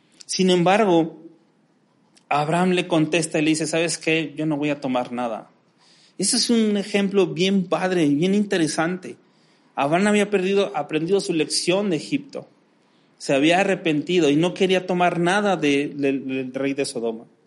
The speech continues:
Y todo esto pasó en dos capítulos. O sea, es un chorro. Yo, yo te me estoy brincando <laughs> muchísimas cosas,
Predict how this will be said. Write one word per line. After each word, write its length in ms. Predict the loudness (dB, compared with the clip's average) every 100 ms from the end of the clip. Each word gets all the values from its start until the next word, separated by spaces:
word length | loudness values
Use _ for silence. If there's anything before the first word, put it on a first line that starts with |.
| _ _ _ _ _ _ _ _ _ _
Y 480 | -4 -2 -2 -6 -16 _ _ _ -20 -20 _ _ -18 -4
todo 300 | 0 2 2
esto 320 | 2 0 2
pasó 400 | 0 2 2 4
en 140 | 2
dos 180 | 2 -2
capítulos. 800 | -4 -6 -6 -4 -2 -2 -6 -10
O 40 | -6
sea, 120 | -4
es 140 | 0
un 140 | 0 0
chorro. 400 | 0 2 2 2
Yo, 140 | 0
yo 220 | 0 -2 0
te 80 |
me 80 | 0
estoy 220 | 0 0
brincando 680 | 0 2 0 -2 -4 -2 -2
<laughs> 0 |
muchísimas 760 | -2 -2 -4 -4 -4 -4 -4 -4
cosas, 440 | -6 -4 -6